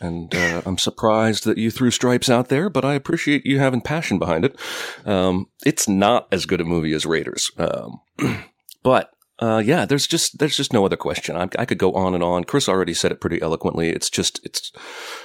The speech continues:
it's, it's definitive, right? I mean, not only for every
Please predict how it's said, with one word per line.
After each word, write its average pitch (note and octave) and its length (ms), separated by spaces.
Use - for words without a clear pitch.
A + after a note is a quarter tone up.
it's, - 280
it's - 220
definitive, G#2+ 760
right? F2+ 260
I F#2+ 140
mean, F#2 440
not B2 160
only A#2+ 200
for - 220
every F#2 560